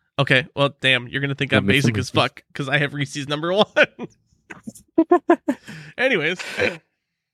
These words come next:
Speaker 2: Uh, number four, Lifesaver gummies.
Speaker 1: Oh, dude, underrated pick. I haven't
Speaker 2: Lifesaver gummies
Speaker 1: <sighs> the
Speaker 2: are
Speaker 1: gummies,
Speaker 2: so good.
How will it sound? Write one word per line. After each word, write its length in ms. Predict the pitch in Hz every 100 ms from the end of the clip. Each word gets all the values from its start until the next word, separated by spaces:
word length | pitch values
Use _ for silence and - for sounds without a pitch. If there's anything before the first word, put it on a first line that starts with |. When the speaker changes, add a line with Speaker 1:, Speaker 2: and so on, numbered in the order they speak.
| _ _ _ _ 120
Speaker 2:
Uh, 220 | 120 113
number 200 | 113 110
four, 680 | - - 107 101 104 117 135 _ _ _ _ _ _ _ _ _ _ _ _ _
Lifesaver 720 | 110 131 131 131 135 123 117 110
gummies. 520 | 113 104 98 - _ _ _ _ -
Speaker 1:
Oh, 840 | 147 151 151 151 147 143 135 135
dude, 320 | 135 185 180
underrated 840 | 185 226 254 214 170 185 185 170 139
pick. 540 | 175 156 131 - - _ _ _ _ _ _ _ _ _ _
I 100 | 190 240
haven't 220 | 277 262
Speaker 2:
Lifesaver 160 | 110 107
gummies 360 | 104 104 104
Speaker 1:
<sighs> 0 |
the 80 | 101
Speaker 2:
are 40 | 143 185
Speaker 1:
gummies, 220 | 101 104
Speaker 2:
so 80 | -
good. 300 | 107 107 101